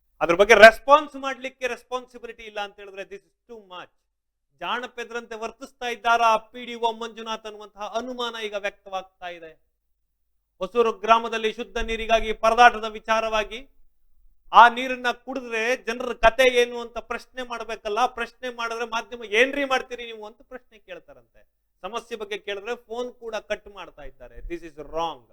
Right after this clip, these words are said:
this is too much. ಕೊಳಚೆ ನೀರು ಪೂರೈಕೆ ಬಗ್ಗೆ ಕೇಳಿದ್ದಕ್ಕೆ ಪಿ ಡಿ ಒ ಕರೆ ಕಟ್ ಮಾಡ್ತಾ ಇದ್ದಾರೆ. ಇದು ಒಳಿತಲ್ಲ. ನಾಳೆ ಈ ಬಗ್ಗೆ ನಾವು ಜಿಲ್ಲಾ ಪಂಚಾಯತ್ ಸಿ ಇ ಒ ಜೊತೆಯೇ ಮಾತನಾಡ್ತಾ ಇದ್ದೇವೆ.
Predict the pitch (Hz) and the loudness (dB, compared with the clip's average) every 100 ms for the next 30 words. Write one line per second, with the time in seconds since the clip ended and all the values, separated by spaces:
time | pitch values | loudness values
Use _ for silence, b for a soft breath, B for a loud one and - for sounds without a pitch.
0 | _ _ _ _ - 175 170 - - 214 | _ _ _ _ -14 -14 -14 -10 -2 0
1 | 202 147 - - _ _ _ _ 202 208 | 0 -6 -8 -20 _ _ _ _ -4 -4
2 | - 208 202 196 - 202 202 196 185 190 | -6 -6 -2 -4 -4 -4 -4 -6 -10 -12
3 | 180 196 196 180 185 185 - 196 190 - | -10 -8 -8 -10 -14 -14 -14 -12 -10 -8
4 | 185 180 208 208 196 185 185 175 185 220 | -6 -4 -6 -4 -4 -2 -2 0 0 -2
5 | 220 196 180 190 - 156 131 127 110 _ | -4 -10 -12 -14 -16 -20 -20 -20 -20 _
6 | _ _ _ _ _ _ _ 147 170 214 | _ _ _ _ _ _ _ -2 4 6
7 | 220 202 185 175 170 170 165 160 156 - | 6 4 4 0 0 -6 -4 -6 -10 -14
8 | _ _ _ _ _ _ _ _ _ _ | _ _ _ _ _ _ _ _ _ _
9 | _ _ _ _ _ _ _ _ _ 160 | _ _ _ _ _ _ _ _ _ -6
10 | 170 170 165 156 151 151 147 _ 151 147 | -2 -2 -4 -18 -18 -20 -20 _ -20 -20
11 | 147 139 - 151 143 127 _ 117 117 _ | -20 _ -20 -20 -20 -20 _ _ _ _
12 | 107 _ 104 98 | _ _ _ _